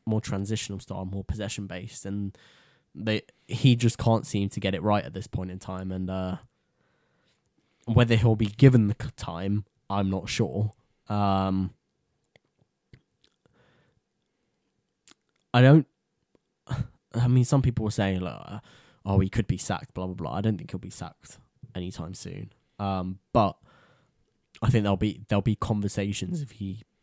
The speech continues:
misses out on Champions League football come the end of the season. But with all that being said, with how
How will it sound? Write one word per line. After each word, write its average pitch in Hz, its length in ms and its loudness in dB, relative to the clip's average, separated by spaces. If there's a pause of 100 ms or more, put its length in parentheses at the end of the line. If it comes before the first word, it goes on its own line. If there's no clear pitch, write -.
(140)
misses 113 340 2
out 95 160 2
on 101 80 -4
Champions 95 400 -6
League 101 160 -6
football 98 240 -4
come 98 220 -6
the 95 80 -2
end 92 160 -4
of 95 40 -4
the 95 60 -6
season. 101 360 0
But 120 300 2 (1200)
with 135 180 4
all 147 200 10
that 120 220 2
being 107 240 2
said, 98 280 -6
with 107 120 -6
how 101 360 -2